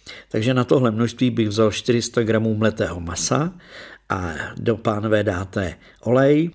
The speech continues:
použil bych nepřelnavou pánev hlubší, aby se mi to dobře opékalo, a to maso společně s cibulí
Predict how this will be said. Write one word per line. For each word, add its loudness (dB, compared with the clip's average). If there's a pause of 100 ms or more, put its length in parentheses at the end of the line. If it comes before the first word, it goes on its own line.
(220)
použil 4
bych 0
nepřelnavou 2
pánev 0 (140)
hlubší, 0
aby 0
se 2
mi 0
to 0
dobře -2
opékalo, 0 (460)
a -2
to -2
maso 2
společně 0
s -6
cibulí 0